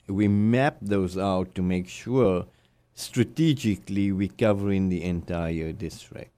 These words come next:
Uh, once that was done, we approached those individuals to see if they wanted to participate. Many were very supportive and, and, and, uh, wanting to support the community.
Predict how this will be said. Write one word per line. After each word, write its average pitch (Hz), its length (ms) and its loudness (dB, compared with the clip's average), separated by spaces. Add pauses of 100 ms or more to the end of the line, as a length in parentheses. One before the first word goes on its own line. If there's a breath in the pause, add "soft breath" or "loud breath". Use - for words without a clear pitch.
(600)
Uh, 92 240 -2
once 135 320 4
that 147 180 4
was 110 260 4
done, 101 400 2
we 98 140 2
approached 127 600 2
those 110 320 4
individuals 90 760 0
to 87 160 -10
see 95 280 -2
if 85 80 -4
they 87 100 0
wanted 82 320 -4
to - 60 -10
participate. - 840 -10
Many 233 280 -2
were 139 200 0
very 117 540 0 (440)
supportive 87 720 -2
and, 85 260 -6
and, 87 240 -4
and, 87 200 -4
uh, 80 200 -10
wanting 107 440 0
to 98 120 -6
support 87 400 -6
the 82 80 -6
community. 80 720 -10